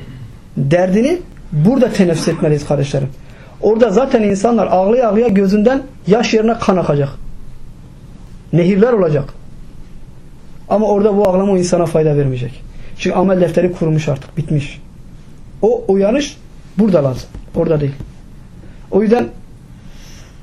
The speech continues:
İnfitar suresi altıncı ve yedinci ayetlerde Rabbimiz Subhanahu ve Teala buyuruyor ki, "Ey insan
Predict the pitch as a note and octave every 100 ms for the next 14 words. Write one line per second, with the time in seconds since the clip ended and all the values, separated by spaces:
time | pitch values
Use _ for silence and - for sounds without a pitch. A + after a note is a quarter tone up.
0 | - F#3+ F#3+ - A#3 G3+ G#3+ G3 - F#3
1 | F#3 G3+ A3 G3 G3 G#3 G3 F#3 G3 G#3
2 | F#3 F#3 G3 G#3 G3+ F#3+ G3 G3 F#3+ F#3+
3 | F#3 G3 A3+ - D3+ - - - - -
4 | - - - - - - - - B3 A#3
5 | G#3+ F#3+ G#3